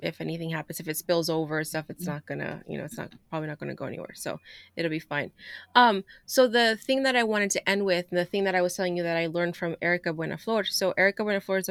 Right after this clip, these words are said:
Speaker 1: the author we had, author curandera we had on the show, um, a few episodes ago. She, she was the one that, uh, talked about how not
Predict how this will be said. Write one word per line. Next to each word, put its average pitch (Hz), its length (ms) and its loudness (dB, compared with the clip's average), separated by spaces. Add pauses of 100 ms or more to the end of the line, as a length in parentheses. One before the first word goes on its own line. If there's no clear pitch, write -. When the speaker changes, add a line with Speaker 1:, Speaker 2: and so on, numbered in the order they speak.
Speaker 1:
the 180 140 -4
author 180 260 -2
we 180 140 -2
had, 170 440 -2
author 180 300 0
curandera 170 540 -2
we 175 80 -4
had 170 160 -2
on 165 80 -2
the 165 80 -2
show, 160 440 0
um, 160 300 -2
a 165 60 -6
few 202 240 -2
episodes 170 420 -4
ago. 139 260 -4 (220)
She, 254 600 4 (180)
she 254 200 2
was 262 120 2
the 254 100 4
one 202 280 6
that, 180 320 2 (180)
uh, 180 260 6
talked - 360 -2
about 165 760 0 (280)
how 180 360 2
not 180 260 4